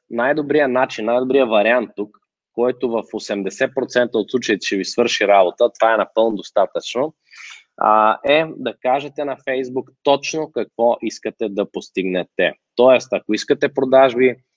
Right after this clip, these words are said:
натиснете, че искате conversions purchase, или това са конверсии, цел продажби. А, ако искате видеогледания, натиснете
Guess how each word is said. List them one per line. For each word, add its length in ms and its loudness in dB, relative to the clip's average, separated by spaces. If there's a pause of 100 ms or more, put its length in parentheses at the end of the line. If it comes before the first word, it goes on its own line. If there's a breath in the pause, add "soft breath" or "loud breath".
(160)
натиснете, 720 -2
че 160 -2
искате 460 -2
conversions 880 -4
purchase, 520 -2
или 140 -4
това 220 0
са 200 -8
конверсии, 720 2 (240)
цел 320 0
продажби. 560 2 (640 loud breath)
А, 200 2
ако 200 -2
искате 420 0
видеогледания, 760 2
натиснете 580 -4